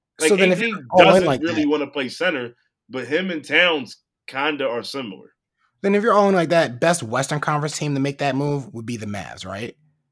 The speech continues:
Speaker 2: Again, that means they gotta give up a collection of their pieces that they just now, like, got in that are defensively supposed to
Speaker 1: Reas-,
Speaker 2: help.
Speaker 1: reassembled.
Speaker 2: Yeah, reassembled the collection of pieces that they just got, which is good. I like the, I like the roster that they've started to fill out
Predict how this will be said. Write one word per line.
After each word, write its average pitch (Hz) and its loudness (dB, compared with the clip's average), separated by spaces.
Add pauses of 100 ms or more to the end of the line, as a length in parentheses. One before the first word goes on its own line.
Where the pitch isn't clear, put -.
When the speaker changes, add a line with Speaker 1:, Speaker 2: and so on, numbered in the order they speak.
(220)
Speaker 2:
Again, 135 2
that 143 2
means 143 4
they 135 2
gotta 127 2
give 127 -4
up 113 -6
a 113 -8
collection 131 -2
of 113 -8
their 110 -6
pieces 113 -10
that 107 -10
they 110 -6
just 107 -6
now, 117 -2
like, 104 -8 (280)
got 117 2
in 117 -4
that 110 -4
are 104 -8
defensively 120 -4
supposed 127 -2
to - -4
Speaker 1:
Reas-, - -6
Speaker 2:
help. 127 -2
Speaker 1:
reassembled. 135 0 (480)
Speaker 2:
Yeah, 220 10
reassembled 190 4
the 170 0
collection 180 2
of 147 -4
pieces 165 -2
that 151 -4
they 156 -2
just 147 -2
got, 156 6
which 170 4
is 185 -2
good. 175 6
I 131 4
like 202 4
the, 151 2
I 170 6
like 220 4
the 160 4
roster 175 6
that 131 0
they've 123 -2
started 143 4
to - -8
fill 143 4
out 151 0